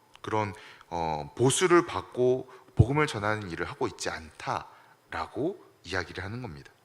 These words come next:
그에 대한 바울의 변론이 이제 사 절부터 이렇게 나와 있는 거죠.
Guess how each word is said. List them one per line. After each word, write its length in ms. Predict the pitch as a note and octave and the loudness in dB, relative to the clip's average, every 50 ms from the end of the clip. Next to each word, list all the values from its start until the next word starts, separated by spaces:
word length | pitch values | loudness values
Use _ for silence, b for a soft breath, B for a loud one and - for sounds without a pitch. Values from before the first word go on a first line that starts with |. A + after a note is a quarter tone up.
| _ _ _ _ _ B B B B B B B B B - | _ _ _ _ _ B B B B B B B B B 6
그에 180 | - E3 F#3+ F#3+ | 10 12 12 12
대한 260 | F#3+ F#3 F3+ E3+ C3 | 12 12 10 8 8
바울의 440 | D3+ C#3+ C#3 D3 D3+ D3+ D3+ D3+ C#3 | 8 8 10 10 10 8 6 6 6
변론이 420 | - B2+ B2+ B2+ C3+ C3 B2 A2 | 4 4 4 4 4 2 0 -2
이제 100 | G#2 G#2+ | -4 -4
사 200 | - - G2 F#2+ | -4 -4 -4 -2
절부터 520 | F2 A2 C#3 C#3 C#3 C#3 C#3 - F#2+ F#2 F2+ | 2 2 2 4 2 0 -2 0 2 2 2
이렇게 220 | E2+ F2 - G2+ | 2 0 -2 -2
나와 260 | E2 D#2 D#2 E2 F2+ | -2 0 0 0 -2
있는 240 | F#2 E2 E2+ G2 G2+ | -2 -4 -6 -6 -6
거죠. 360 | G2 F2 D2+ D#2 D#2+ G#2 E3 | -6 -6 -4 -4 -6 -6 -8